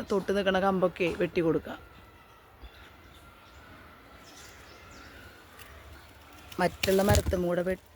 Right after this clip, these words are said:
ഉള്ള കമ്പിൽ നിന്നാണ് ഇത് കൂടുതലും കയറി വരണേ. അപ്പോൾ ഇത് നാടൻ ആത്തയാണ്. അപ്പോൾ നമുക്കത് വെട്ടണോണ്ട് ഇപ്പോൾ വലിയ കുഴപ്പമൊന്നുമില്ല. അത് മേ-, കഴിഞ്ഞ പ്രാവശ്യം വെട്ടിയപ്പോൾ, കഴിഞ്ഞ കൊല്ലമാണ് ആദ്യമായിട്ട് നമ്മളിതുമ്മേ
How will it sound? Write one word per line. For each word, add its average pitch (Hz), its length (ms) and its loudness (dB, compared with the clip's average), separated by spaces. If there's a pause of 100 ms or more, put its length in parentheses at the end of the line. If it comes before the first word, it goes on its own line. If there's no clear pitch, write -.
(220)
ഉള്ള 180 160 2 (100)
കമ്പിൽ 180 340 4
നിന്നാണ് 175 440 4
ഇത് 208 160 0
കൂടുതലും 180 460 6 (540)
കയറി 185 340 10
വരണേ. 160 300 4 (240)
അപ്പോൾ - 280 -4 (540)
ഇത് 202 100 2 (100)
നാടൻ 214 380 8 (520)
ആത്തയാണ്. 180 420 2
അപ്പോൾ 185 180 0
നമുക്കത് 175 340 2 (140)
വെട്ടണോണ്ട് 175 600 4
ഇപ്പോൾ 196 180 0
വലിയ 180 240 4 (560)
കുഴപ്പമൊന്നുമില്ല. 175 720 6
അത് 170 140 2
മേ-, 190 120 4 (120)
കഴിഞ്ഞ 185 240 4
പ്രാവശ്യം 196 360 4
വെട്ടിയപ്പോൾ, 185 420 4 (100)
കഴിഞ്ഞ 185 240 6
കൊല്ലമാണ് 220 420 6
ആദ്യമായിട്ട് 196 380 6
നമ്മളിതുമ്മേ 190 420 2